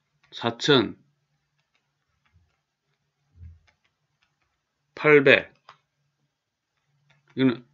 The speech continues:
삼십 이렇게 읽는 거죠. 십 번. 만이 세 개, 만의 자리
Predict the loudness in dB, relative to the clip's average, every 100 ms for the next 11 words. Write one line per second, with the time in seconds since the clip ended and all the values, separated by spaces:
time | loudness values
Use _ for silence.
0 | _ _ _ _ _ _ _ _ _ _
1 | _ _ _ _ _ _ -16 -8 -6 -6
2 | -8 -14 -16 -18 -18 -20 _ -18 -10 -6
3 | -8 -10 _ _ _ _ _ _ _ _
4 | -20 _ _ _ _ _ -6 2 6 6
5 | 4 -2 -2 2 0 0 _ _ _ _
6 | 0 4 4 4 2 0 -4